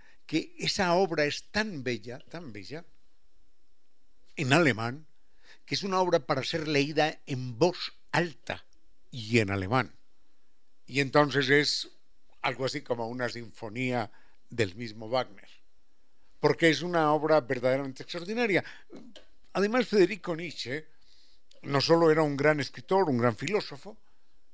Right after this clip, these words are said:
gran filósofo, sino que era también un gran poeta, sin que escribiera poemas, ¿no? Pero su prosa era altamente poética,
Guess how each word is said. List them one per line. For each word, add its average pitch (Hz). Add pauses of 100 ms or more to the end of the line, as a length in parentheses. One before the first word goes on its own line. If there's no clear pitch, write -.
(480)
gran 151
filósofo, 214 (960)
sino 165
que 196
era 196
también 196 (400)
un 165
gran 185
poeta, 190 (1120)
sin 123
que 123
escribiera 127
poemas, 185
¿no? 127 (460)
Pero 196
su -
prosa 165
era 67
altamente 120
poética, 190